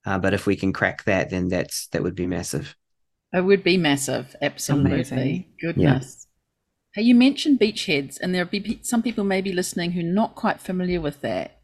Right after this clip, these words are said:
Speaker 2: What does that mean?
Speaker 1: Um, well, pe-, a lot of people might be more familiar with it. Well, those that know N Z T E might, of course, I think that's where you're leading, maybe, um, with the Beachheads division, is it? Or, uh, um,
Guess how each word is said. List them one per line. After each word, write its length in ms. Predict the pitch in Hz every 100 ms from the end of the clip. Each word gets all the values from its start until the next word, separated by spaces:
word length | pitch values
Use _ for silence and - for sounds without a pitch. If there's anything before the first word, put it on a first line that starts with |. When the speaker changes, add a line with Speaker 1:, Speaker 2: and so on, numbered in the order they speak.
| -
Speaker 2:
What 160 | 233
does 140 | 277 -
that 180 | 294
mean? 560 | 190 202 185 143 143 143 _ _ _ _ _ _ -
Speaker 1:
Um, 440 | 139 139 143 139
well, 540 | 135 143 143 143 135 135 -
pe-, 140 | - 156
a 60 |
lot 400 | 135 131 127 143
of 60 | 156
people 180 | 160 135
might 160 | 120
be 100 | 117
more 160 | 117 113
familiar 380 | - 113 107 107
with 160 | 107
it. 140 | 107 -
Well, 240 | 107 92 -
those 340 | 110 110 101
that 320 | 80 - 101
know 280 | 76 107 104 101
N 140 | 113
Z 100 | 101
T 380 | 95 117 120 113
E 60 | 98
might, 300 | 101 90 -
of 140 | 78 -
course, 320 | 101 95 -
I 20 |
think 140 | 110
that's 160 | - -
where 80 | 98
you're 100 | 95
leading, 380 | 101 98 95 147 -
maybe, 640 | - 123 123 120 110 123 147
um, 500 | 120 120 120 120 117
with 200 | 120 117
the 80 | 117
Beachheads 840 | 113 113 - 113 107 104 - - - _
division, 520 | - 104 113 143 302 349 _
is 160 | - 147
it? 160 | 269
Or, 320 | 160 120 110 104
uh, 260 | 101 -
um, 400 | 104 101 101 98